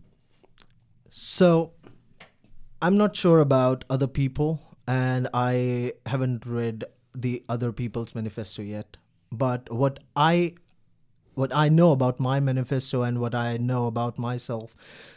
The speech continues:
that as an international student, I face lots of challenges, and I don't want that other international student who might come here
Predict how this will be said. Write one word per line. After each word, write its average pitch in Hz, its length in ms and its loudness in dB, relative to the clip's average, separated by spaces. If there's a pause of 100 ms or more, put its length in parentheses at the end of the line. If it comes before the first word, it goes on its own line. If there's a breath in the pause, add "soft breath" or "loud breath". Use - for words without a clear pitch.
(100)
that 139 320 2 (340)
as 185 220 6
an 175 120 6
international 147 540 4
student, 127 340 0
I 123 140 0
face 120 420 -2
lots 113 300 -4
of 110 120 -6
challenges, 113 500 -2
and 120 160 -2
I 120 100 -2
don't 113 340 -4
want 117 520 -2 (160)
that 113 360 -6
other 139 300 4
international 123 540 -2
student 117 340 -2
who 117 60 -2
might 113 260 -4
come 120 240 -2
here 113 360 -4